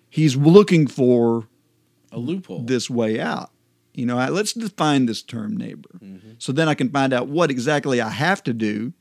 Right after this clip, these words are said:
Speaker 1: and what I don't have to do. And to be honest with you, what we're gonna be getting to here in a mi-, in a minute is I've been in this direct conversation
Speaker 2: Hmm.
Speaker 1: with people. Because as you listeners know,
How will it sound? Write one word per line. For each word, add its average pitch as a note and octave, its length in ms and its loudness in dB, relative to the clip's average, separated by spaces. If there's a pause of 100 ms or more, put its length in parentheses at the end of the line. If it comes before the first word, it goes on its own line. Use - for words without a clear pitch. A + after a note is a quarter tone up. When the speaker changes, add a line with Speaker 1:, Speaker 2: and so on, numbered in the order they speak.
(480)
Speaker 1:
and C3 200 2
what C#3 160 4
I D3 60 2
don't A3+ 280 -2
have G#2 260 -10
to - 80 -12
do. - 160 -16 (920)
And D#3 400 0 (400)
to - 80 -10
be C#3+ 120 2
honest F3+ 300 -4
with F#3+ 160 -2
you, F#3 180 -6
what B2+ 320 -4
we're C#3 80 -2
gonna C#3 160 0
be A#2+ 80 0
getting C3+ 260 0
to A#2+ 140 -2
here A#2 160 -2
in A#2 80 0
a A2+ 40 0
mi-, A#2 120 0 (100)
in B2 80 -2
a A2+ 40 -2
minute B2 440 -4 (720)
is A#2+ 640 0 (540)
I've B2 180 -8
been C#3 120 2
in B2+ 100 2
this A#2 140 -4
direct A#2+ 400 -6
conversation A2+ 840 -8 (360)
Speaker 2:
Hmm. G#2 140 -14
Speaker 1:
with A#2+ 160 -2
people. - 380 -10 (680)
Because C#3 640 2 (240)
as B2 320 2 (500)
you C3+ 220 0
listeners C3+ 400 0
know, C#3 480 2